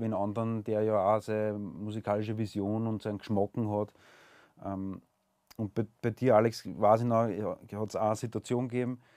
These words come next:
äh, bei, bei den Aufnahmen, bei der Ballade Nur mit dir, hast du gesagt, „Hey Norbert, willst du nicht vielleicht probieren, dass, dass das einmal ein bisschen sanfter singst, das Lied?“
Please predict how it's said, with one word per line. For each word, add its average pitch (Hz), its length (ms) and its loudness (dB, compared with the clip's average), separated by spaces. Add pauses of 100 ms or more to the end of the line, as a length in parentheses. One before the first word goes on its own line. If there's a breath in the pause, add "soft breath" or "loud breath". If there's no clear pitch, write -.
(200 soft breath)
äh, 107 320 -2
bei, 104 400 2
bei 104 180 -6
den 104 120 -2
Aufnahmen, 110 680 -2 (120)
bei 101 160 0
der 104 160 -2
Ballade 104 440 2
Nur 117 160 0
mit 117 220 -4
dir, 120 380 -2 (500)
hast 110 240 -8
du 113 60 -6
gesagt, - 420 -4 (480)
„Hey 117 300 -6
Norbert, 113 360 -4
willst 117 220 -8
du 123 40 -4
nicht 110 120 -4 (160)
vielleicht 104 300 -2
probieren, 117 400 -2
dass, 110 380 -4
dass 107 180 -4
das 107 160 -4
einmal 104 300 0
ein 98 80 -4 (140)
bisschen 107 140 -4
sanfter 98 520 -4
singst, 95 340 -8
das 90 100 -12
Lied?“ 90 200 -8